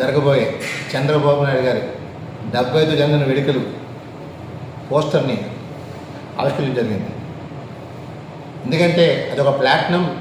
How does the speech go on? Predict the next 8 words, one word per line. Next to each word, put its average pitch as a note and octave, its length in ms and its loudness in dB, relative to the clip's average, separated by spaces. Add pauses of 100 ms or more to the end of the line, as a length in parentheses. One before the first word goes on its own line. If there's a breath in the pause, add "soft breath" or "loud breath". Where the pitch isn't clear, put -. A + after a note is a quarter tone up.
(160)
జూబ్లీ D#3 280 4
సెలబ్రేషన్స్. C3+ 560 2 (880)
ఏప్రిల్ D3 400 4
పంతొమ్మిదితో D#3 440 4 (420)
డెబ్బై B2 300 2
ఐదు D#3 140 4
ఏళ్ళు E3 180 4
పూర్తయి D3+ 400 4